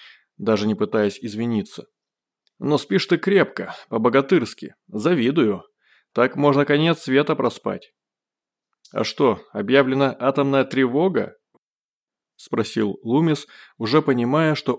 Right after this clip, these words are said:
отдых испорчен бесповоротно. Тон Бегра был совершенно спокоен, а это не предвещало ничего хорошего. "Чедри,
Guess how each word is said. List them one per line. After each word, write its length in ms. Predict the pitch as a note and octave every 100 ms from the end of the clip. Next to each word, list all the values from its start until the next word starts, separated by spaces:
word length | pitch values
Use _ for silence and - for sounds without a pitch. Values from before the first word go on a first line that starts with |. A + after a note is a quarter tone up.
| -
отдых 380 | D#3+ D#3+ D3
испорчен 580 | A#2 - B2 A#2+ - B2
бесповоротно. 840 | G2 G#2 A#2+ A2+ A2+ G#2 F#2 F2+ F#2 _ _ _ _ _ _ _ -
Тон 280 | A#2+ G#2 F2+
Бегра 460 | B2+ D#3 A2 F#2
был 240 | G#2 G#2 A#2+
совершенно 480 | A2+ G#2+ - D3+ C3+
спокоен, 720 | - C#3 C3+ C#3 G2+ E2+ - _ _ _ _
а 180 | A2 G2
это 420 | A2 E3 - F#2+ - _ _
не 100 | B2
предвещало 720 | C3+ C#3+ D3+ - E3 D#3+ D#3
ничего 640 | A#2 C#3+ A3+ - F#3 A#2 G2+
хорошего. 720 | - A2 G2+ - - F2 - _ _ _ _ _ _ _ _ _ _ _ -
"Чедри, 500 | D3 C#3+ A2+ G2